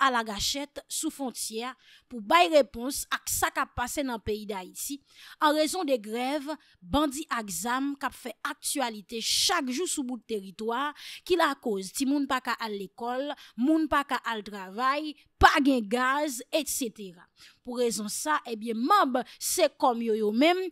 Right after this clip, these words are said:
gen tan mete yon vijilans, tèt chaje pou kapab sekirize tout ponp ki sou fwontyè yo.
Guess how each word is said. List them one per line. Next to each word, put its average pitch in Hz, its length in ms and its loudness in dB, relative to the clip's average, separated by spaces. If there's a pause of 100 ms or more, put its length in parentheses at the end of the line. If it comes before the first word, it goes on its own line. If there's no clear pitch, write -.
(160)
gen 392 160 0
tan 349 160 6
mete 311 240 4
yon 269 160 2
vijilans, 339 760 4 (340)
tèt 508 240 2
chaje 320 560 6 (320)
pou 403 160 -2
kapab 285 400 2
sekirize 285 960 0
tout 427 320 6
ponp - 400 0
ki - 160 -6
sou 349 160 -4
fwontyè 240 560 -8
yo. 170 160 -20